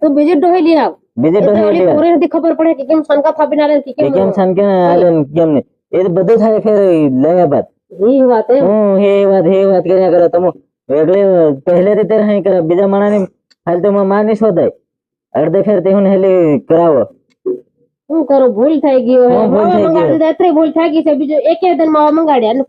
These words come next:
Speaker 2: બસ.
Speaker 1: કોરી કે કાયમ માવા મંગાડે એમ કે.
Speaker 2: એટલે જ તે, ત્યારે અડધા વિશાળા તેના માણસને બી ખુદ નહીં પડે કે કેમ કરવાનું, કે કેમ, શું, અ, કરવાનું તે.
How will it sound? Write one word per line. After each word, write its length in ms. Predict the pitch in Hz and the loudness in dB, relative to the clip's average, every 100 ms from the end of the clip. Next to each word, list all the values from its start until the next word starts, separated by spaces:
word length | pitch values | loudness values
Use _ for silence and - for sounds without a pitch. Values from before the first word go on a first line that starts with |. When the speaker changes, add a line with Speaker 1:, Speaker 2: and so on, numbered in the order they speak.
| - | -2
Speaker 2:
બસ. 100 | - | 0
Speaker 1:
કોરી 140 | 311 | 0
કે 140 | 320 320 | 0 -2
કાયમ 340 | 320 349 320 | 0 0 0
માવા 180 | 302 294 | 0 0
મંગાડે 340 | 285 277 262 | 0 0 2
એમ 120 | 254 240 | 0 0
કે. 180 | 254 202 160 _ 151 | 0 -2 -4 _ 0
Speaker 2:
એટલે 240 | 180 202 | 0 0
જ 40 | 170 | 0
તે, 520 | 196 190 175 165 151 | 0 2 2 2 0
ત્યારે 460 | - _ - 196 | -4 _ -6 -2
અડધા 280 | 190 175 214 | 0 0 0
વિશાળા 300 | 208 220 226 | 0 0 0
તેના 260 | 190 220 226 | 0 0 0
માણસને 300 | 220 233 226 | 0 0 0
બી 120 | 240 | 2
ખુદ 200 | 226 220 | 2 2
નહીં 140 | 240 | 2
પડે 180 | 208 240 | 2 0
કે 120 | 202 | 0
કેમ 200 | 202 214 | -2 -2
કરવાનું, 380 | 196 208 208 196 | 0 2 2 0
કે 100 | 185 | -2
કેમ, 220 | 196 208 | -2 -2
શું, 560 | 180 _ _ _ 208 202 | -4 _ _ _ -4 -2
અ, 540 | 190 185 175 160 147 143 _ _ _ | 0 2 2 2 0 -4 _ _ _
કરવાનું 340 | 180 196 190 156 | -2 0 0 0
તે. 180 | 131 | -2